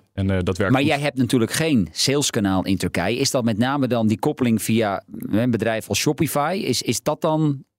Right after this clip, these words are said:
Speaker 2: met name jullie motor, eh, naar nieuwe klanten in, in dat soort landen?
Speaker 1: Ja, internationaal gezien wel. Eh, dus we hebben een aantal markten die we echt zelf bestieren. Maar via de marketplace van Shopify, eh, kunnen we ook, eh, internationaal heel makkelijk schalen. En kan je eigenlijk met een paar drukken op de knop,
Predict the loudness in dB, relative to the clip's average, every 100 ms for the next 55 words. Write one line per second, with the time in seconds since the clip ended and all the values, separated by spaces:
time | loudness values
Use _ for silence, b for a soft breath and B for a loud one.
0 | _ -2 0 0 0 0 2 4 4 4
1 | 4 2 -2 -2 -2 -4 -8 -6 -4 -2
2 | 0 0 2 2 0 -4 -4 -6 -4 -4
3 | 0 0 -2 -2 -2 -2 -4 -8 _ _
4 | _ -2 -2 -2 -2 -2 0 0 0 0
5 | 0 0 0 -2 -6 _ -6 -4 -2 -2
6 | -2 -2 0 0 0 -2 -2 -2 -2 -2
7 | 0 -2 -2 0 0 -2 -2 -2 -2 0
8 | 2 2 2 0 -2 -4 -8 -4 0 0
9 | 0 -2 0 0 -2 -4 -4 -2 -2 -4
10 | -2 -4 -4 -4 -2 -2 -4 -8 -4 0
11 | 0 0 0 -2 -2 -2 0 0 0 -2
12 | -4 -2 -2 0 -2 -2 -2 0 0 0
13 | 0 0 0 0 -2 -4 -4 -2 -2 -2
14 | -2 -4 -4 -4 -2 -2 -4 -4 -4 -2
15 | -2 0 0 0 -2 -2 0 0 -2 -10